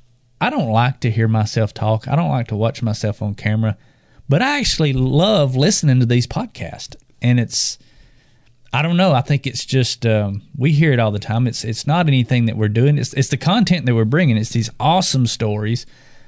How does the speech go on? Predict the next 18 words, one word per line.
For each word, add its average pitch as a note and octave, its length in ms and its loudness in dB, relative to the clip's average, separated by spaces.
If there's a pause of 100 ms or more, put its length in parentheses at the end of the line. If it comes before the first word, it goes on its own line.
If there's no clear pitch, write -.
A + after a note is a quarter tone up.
(160)
that A#2+ 140 0
we A2+ 100 6
talk A2+ 280 -2
about, G#2 500 0
and G#2 140 -4
we G2+ 100 -6
tie C3+ 280 0
those C3+ 260 4
into A2+ 180 0
scripture, - 520 -6
and A#2 100 2
it's G#2 140 -4
just - 180 -6
really C3+ 240 4
fun A#2+ 280 0
to G2+ 60 -4
listen A2 360 -2
to. - 220 -10